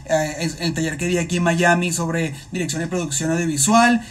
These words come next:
una persona que confío enormemente, una persona demasiado capacitada para poder darle a ustedes los conocimientos que estoy seguro que muchos de ustedes, con las preguntas que me hicieron en la tarde,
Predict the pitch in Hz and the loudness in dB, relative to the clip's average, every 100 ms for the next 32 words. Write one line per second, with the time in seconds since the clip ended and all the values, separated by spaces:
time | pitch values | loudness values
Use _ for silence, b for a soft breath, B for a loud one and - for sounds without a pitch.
0 | B - 185 175 175 175 170 160 139 208 | B -4 -2 -2 -4 -4 -4 -4 2 4
1 | 214 208 190 190 190 202 202 185 185 185 | 4 4 2 0 0 0 -2 -2 -4 -4
2 | 175 180 190 170 - - 190 208 190 185 | -6 -4 -2 -2 -4 -6 -4 -4 -4 -4
3 | 170 165 170 165 180 185 185 185 - - | -4 -6 -6 2 8 10 10 6 -4 -8
4 | - 185 160 165 160 165 180 170 185 180 | 0 2 2 0 -2 -2 -2 -2 -2 -2
5 | 180 175 165 151 156 151 170 156 170 165 | -2 -4 -6 -4 -6 -6 -8 -6 -2 0
6 | 170 175 175 165 160 165 180 165 143 185 | 2 2 0 0 0 0 0 -2 -2 -2
7 | 180 - 233 247 220 196 185 185 190 180 | -2 -4 -2 0 0 -2 -2 -2 -2 -2
8 | 175 180 160 175 180 202 | 0 0 0 -2 0 -2